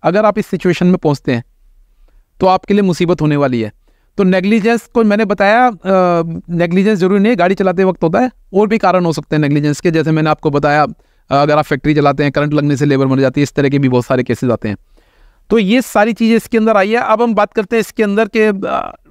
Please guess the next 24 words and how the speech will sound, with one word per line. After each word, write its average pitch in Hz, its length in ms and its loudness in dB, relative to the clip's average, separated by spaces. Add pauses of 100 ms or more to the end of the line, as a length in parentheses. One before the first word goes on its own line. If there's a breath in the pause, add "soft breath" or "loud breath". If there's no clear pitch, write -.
(440)
इस-, - 180 -10
इसके 190 300 0
फीचर्स 185 380 -2
और 196 120 4
क्या 190 140 0
है 196 60 0
इसके 185 220 -2
बारे 175 200 2
में 175 80 0
जो 175 100 2
मैंने 170 160 0
बताया 156 280 0
है। 180 100 0 (1200)
आईपीसी 233 560 2
सेक्शन 220 360 -2
थ्री 220 220 2
ज़ीरो 220 180 2
फ़ोर 220 300 0
साइलेंट 214 640 0
था 214 340 0
किस - 240 -6
चीज़ 220 180 0
के 226 100 0
ऊपर? 233 280 0